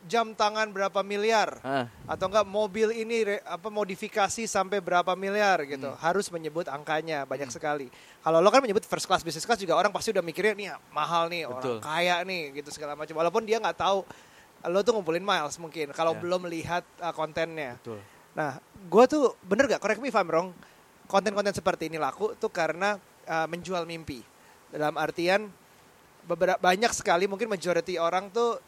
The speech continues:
Speaker 1: pikirannya nggak mampu ke situ. Jam, jam tangan mewah, eh, mobil mahal, sampai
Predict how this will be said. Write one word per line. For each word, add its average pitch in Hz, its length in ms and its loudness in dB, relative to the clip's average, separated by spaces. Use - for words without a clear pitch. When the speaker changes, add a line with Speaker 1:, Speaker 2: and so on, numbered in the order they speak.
Speaker 1:
pikirannya 180 260 -4
nggak 170 160 -4
mampu 175 240 -2
ke 151 140 -8
situ. 147 320 -6
Jam, 147 380 -4
jam 151 300 -4
tangan 143 240 -2
mewah, 170 560 4
eh, 147 440 4
mobil 151 340 0
mahal, 165 720 6
sampai 151 560 -4